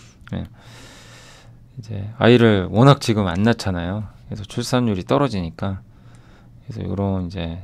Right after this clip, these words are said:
정책들 관련된 수혜주들이 급등을 한 것 같습니다. 석유화학은 오늘 롯데케미칼, 금호석유, 그죠? 이게 금호석유도 분위기 괜찮은데 참 주가 거기서 왔다 갔다만 하고 있는데 오늘 오랜만에 좋았고 롯데케미칼도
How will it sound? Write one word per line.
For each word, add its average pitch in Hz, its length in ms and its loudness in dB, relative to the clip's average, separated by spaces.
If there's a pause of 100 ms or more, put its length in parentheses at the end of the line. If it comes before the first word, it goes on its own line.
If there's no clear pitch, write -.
(140)
정책들 104 680 -2
관련된 101 440 0
수혜주들이 127 720 -2 (640)
급등을 92 400 -4
한 104 100 -2
것 101 120 -4
같습니다. 87 460 -12 (640)
석유화학은 170 760 8
오늘 123 280 6
롯데케미칼, 104 840 2
금호석유, 95 760 -2
그죠? 120 440 -2
이게 107 140 -2
금호석유도 190 720 -2 (600)
분위기 208 260 0
괜찮은데 139 560 0
참 - 380 -6
주가 - 280 -2
거기서 110 280 0
왔다 - 240 -4 (160)
갔다만 104 340 -6
하고 110 180 -2
있는데 98 420 -2 (420)
오늘 95 180 -2
오랜만에 101 580 0 (520)
좋았고 - 300 -4
롯데케미칼도 123 1160 0